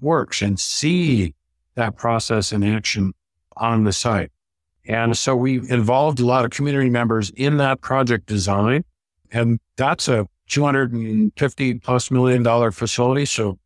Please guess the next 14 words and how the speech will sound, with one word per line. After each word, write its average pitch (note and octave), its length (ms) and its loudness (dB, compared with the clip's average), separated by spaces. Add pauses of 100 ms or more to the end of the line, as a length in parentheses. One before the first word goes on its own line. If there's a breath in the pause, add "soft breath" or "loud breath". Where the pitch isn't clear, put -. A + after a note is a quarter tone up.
(380)
pretty D3 220 0
big B2+ 260 0
asset, C3 480 0
pretty A#2+ 220 0
big A#2 200 0
investment. A#2+ 560 0 (800)
We're C3+ 200 0
looking D#3 280 2
at C3+ 240 0
probably B2+ 600 0
something B2+ 480 -2
that's A#2 260 -2
in B2 220 2
the A2+ 280 0